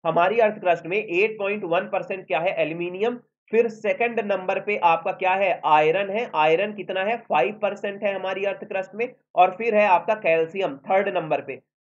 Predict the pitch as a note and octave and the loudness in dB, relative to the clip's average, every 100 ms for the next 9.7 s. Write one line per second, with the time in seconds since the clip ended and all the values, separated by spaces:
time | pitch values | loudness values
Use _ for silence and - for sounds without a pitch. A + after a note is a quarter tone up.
0 | F#3+ G3+ G#3+ G#3 F#3+ F#3 F3 D3+ E3+ F3 | 0 2 4 0 -2 -4 -4 0 0 0
1 | F3+ A3 G#3+ G#3+ G#3+ G3+ A#3 C4+ - _ | -2 -6 -6 -4 0 0 0 -2 -10 _
2 | _ G#3 A#3 B3 F#3+ E3 F3 A#3 A#3+ G#3 | _ -6 -6 -6 -2 0 0 -2 -6 -8
3 | A3 A3 G#3+ G#3+ D#3+ D#3 D#3 D3+ F#3+ D#3 | -12 -12 -8 -4 -4 -4 -8 -8 -8 -6
4 | D3+ G#3 - C#3+ C#3 C#3+ C#3 C3+ _ _ | -6 -8 -6 -6 -6 -10 -12 -14 _ _
5 | E3+ F3 F3+ A#3 G3 F3 G3+ F3+ F3+ G#3+ | -6 -6 -2 0 0 -2 -6 -4 0 0
6 | G3+ F3 D#3+ F3 E3+ D3+ D3 D#3+ F#3 G#3 | 0 -4 -4 -6 -6 -8 -6 -8 -6 0
7 | C#3+ C#3 D#3+ D3+ C#3 - _ _ E3+ G3+ | 0 -2 -8 -8 -12 -12 _ _ -2 -2
8 | A#3 F#3 E3+ A3+ G#3+ G#3 G#3 G#3+ G3 G3 | 2 2 2 0 4 4 4 2 0 0
9 | G3 G3+ G3+ G3 D#3+ D#3 G#3 | -2 0 0 0 -2 -2 -2